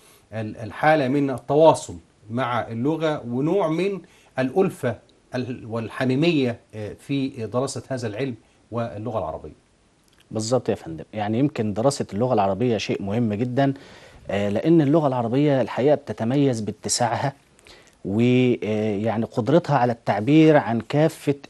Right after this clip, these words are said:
Speaker 2: ال-، يعني الظواهر النفسية. يعني خلينا نقول إن حتى كمان بال-، بالمناسبة دراسة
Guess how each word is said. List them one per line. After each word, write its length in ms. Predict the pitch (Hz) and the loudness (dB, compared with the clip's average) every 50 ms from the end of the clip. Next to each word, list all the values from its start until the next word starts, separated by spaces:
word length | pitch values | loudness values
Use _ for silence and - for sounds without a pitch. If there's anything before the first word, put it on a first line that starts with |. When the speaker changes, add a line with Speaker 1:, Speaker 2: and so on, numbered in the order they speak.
| _ - | _ -4
Speaker 2:
ال-، 480 | 110 107 107 110 107 104 107 107 101 104 87 98 | -2 -2 0 0 -2 -2 -2 -2 -2 -4 -4 -4
يعني 460 | 110 98 92 101 104 104 104 101 - - - | -4 -4 -4 -4 -6 -6 -6 -6 -8 -8 -8
الظواهر 480 | 107 107 110 117 123 151 156 143 131 | -6 -2 0 4 4 4 4 4 2
النفسية. 440 | 120 113 107 104 - - - 87 80 - - - - - - - - - - - _ - | 2 0 0 -2 -4 -6 -8 -10 -10 -12 -16 -20 -20 -20 -20 -20 -20 -20 -20 -18 _ 0
يعني 640 | 104 110 98 104 107 110 110 107 104 104 104 101 95 - - - - - - - - - - | 0 2 2 2 0 0 0 0 0 0 -2 -2 -4 -8 -12 -18 -20 -20 -20 -16 -12 -10 -6
خلينا 460 | - - 127 120 131 160 180 180 160 | -4 -2 0 2 4 6 6 6 6
نقول 220 | 139 - 143 151 | 4 4 4 4
إن 140 | 147 127 110 | 4 4 2
حتى 280 | - - 165 - - 139 | 2 0 -2 -2 -4 -4
كمان 280 | - 117 131 143 131 | -2 0 2 2 2
بال-، 260 | 113 113 107 104 101 | 2 0 0 0 -2
بالمناسبة 540 | 95 90 104 101 101 107 120 135 135 120 117 | -2 -2 -2 -2 0 2 2 0 0 0 -2
دراسة 340 | 104 113 110 123 - - - | -2 0 0 0 0 0 -4